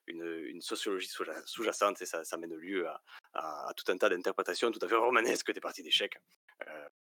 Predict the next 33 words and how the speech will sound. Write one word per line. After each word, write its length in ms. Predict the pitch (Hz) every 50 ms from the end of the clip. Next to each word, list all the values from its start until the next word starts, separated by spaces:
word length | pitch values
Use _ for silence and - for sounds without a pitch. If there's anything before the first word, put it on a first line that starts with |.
| _ _ _
et 280 | - 101 95 95 95 95
je 80 | 98 104
commence 220 | 101 113 117 -
tout 60 | - 95
de 40 |
suite, 160 | 82 - 127 113
j'espère 220 | 104 107 98 95
que 40 | 92
vo-, 220 | 92 92 104 107 - -
votre 240 | 107 107 - 120 117
jeu 240 | 104 - 123 113
est 60 | 104 -
prêt 240 | - 123 123 135
devant 320 | 131 120 107 101 95 95 98
vous. 280 | 95 110 135 170 180 - _ - - _ _ _ _ -
Euh, 800 | 104 107 107 107 104 104 101 98 98 101 98 98 101 98 98 98 - - 127
eh 40 |
ben, 100 | 139 190
je 60 | 226 208
joue, 360 | 196 226 233 233 233 208 - -
euh, 320 | 156 147 143 143 139 139 143
pion 240 | - - - 196 -
en 140 | 135 131 131
E 40 | 127
quatre. 340 | - 104 - - - - _ _ _ _ _ _ _ _ _ _ _ _ _ _ _ _ _ _ _ _ _ _ _ _ _ _ _ _ _ _ _ _ _
Le 140 | - - -
pion 200 | _ 113 113 104 -
avance 400 | 95 98 95 101 101 92 - -
vers 180 | 90 90 90
l'ennemi. 240 | 85 82 90 117 127 110
En, 120 | 104 104 -
en 80 | 110 110
somme, 400 | - - 151 165 175 175 170